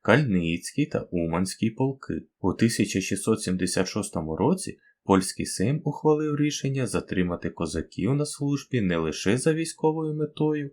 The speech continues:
але як представників панування Речі Посполитої в Україні. Оскільки більша частина правобережжя була під владою Османської імперії,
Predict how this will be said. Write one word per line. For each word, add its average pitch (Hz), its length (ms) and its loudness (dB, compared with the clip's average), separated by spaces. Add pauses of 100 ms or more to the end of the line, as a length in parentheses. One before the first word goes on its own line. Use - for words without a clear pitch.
але 85 400 4
як 156 220 -4
представників 139 760 0
панування 127 720 0
Речі 82 280 -2
Посполитої 90 800 0
в 127 80 -4
Україні. 107 640 0 (240)
Оскільки 139 540 2
більша 113 360 4
частина 110 480 0
правобережжя 90 800 2
була 85 360 0
під - 260 -6
владою 85 420 2
Османської 85 640 -4
імперії, 104 600 0